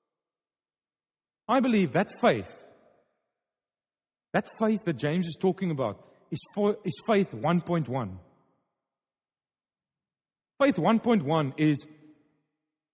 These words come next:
I've had people in my home groups. If, I've run a home group for ten years, and I think I can teach a little bit.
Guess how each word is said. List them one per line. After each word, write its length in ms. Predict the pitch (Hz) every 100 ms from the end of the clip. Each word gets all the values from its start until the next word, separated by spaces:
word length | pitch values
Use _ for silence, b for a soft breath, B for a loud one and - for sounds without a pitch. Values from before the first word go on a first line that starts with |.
| _ _ -
I've 140 | 220
had 140 | 247 -
people 240 | 226 208
in 60 | 180
my 100 | 156
home 180 | 165
groups. 260 | 147 139 -
If, 80 | 143
I've 300 | 170 - 180
run 180 | 170 196
a 60 | 180
home 180 | 156 165
group 260 | 165 147
for 80 | 147
ten 240 | - 165
years, 320 | 147 127 95 - - _ _ _ _ _ _ _ -
and 260 | 151 143 - _ _ -
I 60 | 160
think 140 | 208 170
I 80 | 156
can 160 | 165
teach 300 | 143 196 -
a 40 | 135
little 200 | 143 147
bit. 260 | 110 90